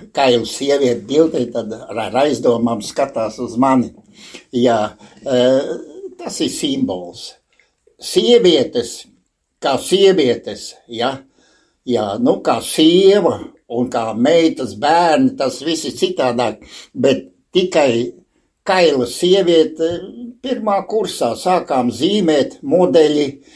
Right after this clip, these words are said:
mainās, ja? Es domāju, ka jau tas vairs nebija svarīgi.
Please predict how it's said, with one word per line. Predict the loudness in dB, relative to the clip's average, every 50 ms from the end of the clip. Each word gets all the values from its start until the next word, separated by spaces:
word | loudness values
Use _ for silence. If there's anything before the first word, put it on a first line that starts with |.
| -20 _ _ -6
mainās, | -4 -2 0 2 2 2 2 2 2 2 2 0 -2 -2 -2
ja? | 0 2 2 2 2 -2 -4 -10 -10
Es | -10 -10 -8
domāju, | -6 -6 -4 -4 -2 -2 -2 -4 -4
ka | -8 -8
jau | -6 -4 -2 -2 -2 -2 -6 -12 _ _ _ _ _ _ _ _ _ _ _ _ _ _ _ _ _ _ _ -20 -20 -20 -20 _ -20 -18 -16 -16 -16 -16 -16
tas | -12 -12 -10 -8 -6
vairs | -4 -4 -4 -4
nebija | -2 -4 -2 0 0 -2 -2
svarīgi. | -4 -6 -4 -4 -4 -4 -6 -6 -6 -8 -10 -14 -16